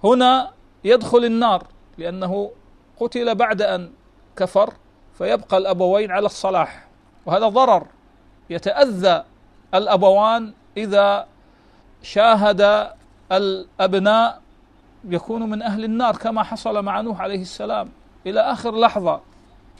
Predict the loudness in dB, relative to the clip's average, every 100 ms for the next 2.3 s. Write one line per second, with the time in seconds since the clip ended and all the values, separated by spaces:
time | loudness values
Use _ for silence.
0 | -20 _ -8 -6 -8 -8 -8 -8 -8 -8
1 | -8 -8 -10 -10 -12 -12 -12 -12 -14 -8
2 | -6 -6